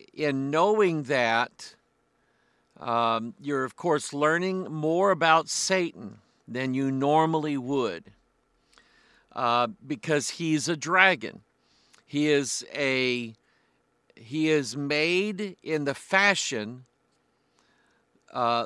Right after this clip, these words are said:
the, uh, the way God made reptiles here on this earth. In fact, the reason, the, some, some of the dragons mentioned in the Bible, there's no doubt in my mind that they are references to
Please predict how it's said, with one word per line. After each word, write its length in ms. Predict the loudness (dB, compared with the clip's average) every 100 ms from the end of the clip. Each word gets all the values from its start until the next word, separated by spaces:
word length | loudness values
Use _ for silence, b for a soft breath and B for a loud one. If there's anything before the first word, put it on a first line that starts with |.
| -4
the, 280 | -2 -2 -4 -14 -8
uh, 300 | 0 2 0 -4
the 200 | -6 -4
way 440 | 0 2 4 2
God 460 | 2 6 8 8 6
made 320 | 2 0 0
reptiles 1040 | 0 2 2 0 -2 2 2 0 -2 -6
here 260 | -8 -2 0
on 160 | 0 -2
this 220 | -6 -4
earth. 380 | 0 0 -2 -8
In 100 | -4
fact, 460 | 2 4 4 0
the 80 | -8
reason, 420 | -6 -6 -6 -8 B B B B
the, 220 | -8 -8 -8 -16 -6
some, 440 | 2 4 4 2
some 300 | 2 6 6
of 80 | 6
the 80 | 4
dragons 880 | 4 8 8 6 0 -4 -8 -12 -14 -6
mentioned 560 | -2 0 0 -2 0
in 140 | 0 0
the 80 |
Bible, 560 | 6 6 6 2 -6 -12 _ _ _ _ b b b b b b -4
there's 360 | 4 4 2 4
no 200 | 4 4
doubt 380 | 4 6 6
in 60 | 6
my 180 | 2 2
mind 720 | 4 6 6 4 -2 -8 -12 -8
that 160 | -4
they 180 | -2 2
are 100 | 2
references 960 | 4 2 2 -2 -4 -4 -6 -6 -6 -8
to 520 | -2 -2 -2 -4